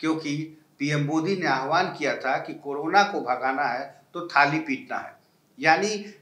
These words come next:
विरोध प्रदर्शन के आधार पर ये थाली पीट कर ये जताना चाह रहे हैं तमाम लोग कि सरकार का जो रवैया है, आवास बोर्ड का जो रवैया है, वो बहुत गलत है। कहीं से भी यह न्याय उचित नहीं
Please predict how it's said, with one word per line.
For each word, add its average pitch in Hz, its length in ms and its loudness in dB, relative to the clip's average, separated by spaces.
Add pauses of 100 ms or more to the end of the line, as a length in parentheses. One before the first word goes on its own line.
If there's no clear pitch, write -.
(140)
विरोध 196 420 2
प्रदर्शन 170 400 0
के 196 260 -2
आधार 143 460 4
पर 143 600 -2
ये 156 240 0
थाली 156 320 2
पीट 165 360 -6
कर 151 120 -2
ये 147 140 -4
जताना 143 500 2
चाह 143 260 2
रहे 131 240 -4
हैं 135 440 -8 (120)
तमाम 147 420 6
लोग 151 360 -2
कि 175 640 -8 (140)
सरकार 151 480 4
का - 160 4
जो 143 140 0
रवैया 135 400 2
है, 139 220 0
आवास 131 640 4
बोर्ड 190 220 4
का 151 120 4
जो 139 160 0
रवैया 127 420 -4
है, 131 340 -6 (120)
वो 147 100 -6
बहुत 147 520 2
गलत 127 400 -2
है। - 180 -16 (760)
कहीं 175 280 2
से 180 120 0
भी 170 540 -4
यह 160 180 2
न्याय 147 500 4
उचित 160 320 -4
नहीं 131 400 -2